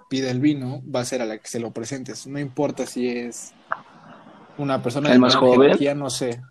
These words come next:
Speaker 1: Ajá.
Speaker 2: Más, el más, más joven,
Speaker 1: Ajá,
Speaker 2: más
Speaker 1: el más
Speaker 2: grande y
Speaker 1: joven.
Speaker 2: así.
Speaker 1: Ajá, no, no tiene nada que ver, incluso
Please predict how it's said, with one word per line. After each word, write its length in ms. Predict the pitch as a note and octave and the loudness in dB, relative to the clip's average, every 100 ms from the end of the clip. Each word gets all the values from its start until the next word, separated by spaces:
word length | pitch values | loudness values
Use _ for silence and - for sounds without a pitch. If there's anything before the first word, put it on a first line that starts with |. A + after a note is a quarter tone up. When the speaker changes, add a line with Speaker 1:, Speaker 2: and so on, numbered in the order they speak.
| _ - | _ -6
Speaker 1:
Ajá. 220 | - B2 | -2 -2
Speaker 2:
Más, 100 | A#2+ | 2
el 60 | B2 | 4
más, 220 | C3 - | 4 2
más 200 | A#2+ B2+ | -2 -2
joven, 680 | - B2+ D3 C#3 B2+ - - _ _ _ _ _ _ - - - | 2 4 6 4 2 0 -6 _ _ _ _ _ _ -20 -20 -20
Speaker 1:
Ajá, 160 | _ - | _ 0
Speaker 2:
más 120 | B2+ | 4
Speaker 1:
el 60 | A#2+ | 6
más 60 | |
Speaker 2:
grande 180 | A#2+ C3+ | 6 6
y 40 | D3 | 6
Speaker 1:
joven. 340 | D3 C#3 B2+ | 4 4 2
Speaker 2:
así. 60 | B2 - - _ _ _ _ - | 0 -10 -20 _ _ _ _ -12
Speaker 1:
Ajá, 240 | B2+ A#2+ | -10 -8
no, 100 | C3 | -6
no 180 | C#3+ D#3+ | -2 -2
tiene 200 | E3 D#3+ | 0 0
nada 180 | D#3 C#3 | 0 -2
que 80 | A#2 | -2
ver, 220 | B2 D#3+ | 0 0
incluso 680 | C#3 C#3+ C3+ C#3+ B2 A2+ | -2 -4 -2 0 0 -2